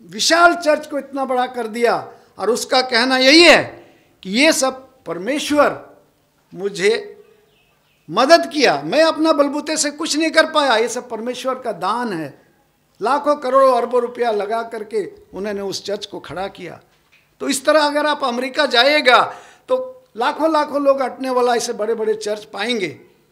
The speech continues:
जहाँ पर यीशु का नाम दुनिया के लोग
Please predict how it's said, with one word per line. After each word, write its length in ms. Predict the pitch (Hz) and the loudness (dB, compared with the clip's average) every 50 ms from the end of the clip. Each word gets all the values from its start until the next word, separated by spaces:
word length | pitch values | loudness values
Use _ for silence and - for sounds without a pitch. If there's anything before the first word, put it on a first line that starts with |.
| _ _ - | _ _ -8
जहाँ 220 | 180 180 196 220 214 226 | -4 -4 -4 -4 -4 -4
पर 120 | 208 180 | -6 -6
यीशु 280 | 196 208 202 - 226 190 | -6 -6 -8 -10 -10 -10
का 140 | 165 185 | -8 -8
नाम 460 | 165 156 170 196 220 208 170 139 127 - - _ _ _ _ _ _ _ _ _ _ 156 | -6 -4 -2 -2 -2 -2 -2 -6 -10 -14 -20 _ _ _ _ _ _ _ _ _ _ -12
दुनिया 260 | 175 202 226 220 220 | -8 -6 -6 -6 -6
के 140 | 220 - 185 | -6 -8 -4
लोग 400 | 185 208 208 208 208 - - | 0 0 0 0 -2 -8 -14